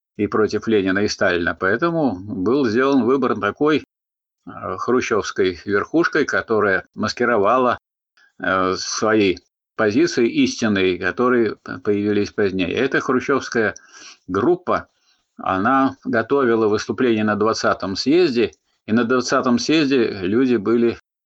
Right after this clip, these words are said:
его делегаты были ошеломлены. Сталин был представлен как преступник,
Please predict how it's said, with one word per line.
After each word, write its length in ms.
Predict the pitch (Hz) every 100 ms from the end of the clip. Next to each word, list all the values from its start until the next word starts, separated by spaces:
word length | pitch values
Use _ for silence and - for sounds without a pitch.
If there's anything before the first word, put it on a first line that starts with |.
| _ -
его 180 | 98
делегаты 520 | 95 101 107 127 143 104
были 240 | 98 127
ошеломлены. 800 | 113 - 113 113 113 98 82 - _ _ _ _ _ _ _ -
Сталин 460 | - 147 151 135
был 160 | 123 131
представлен 600 | 120 117 - 127 117 107
как 340 | 104 104 - -
преступник, 720 | 98 85 - 185 - 165 160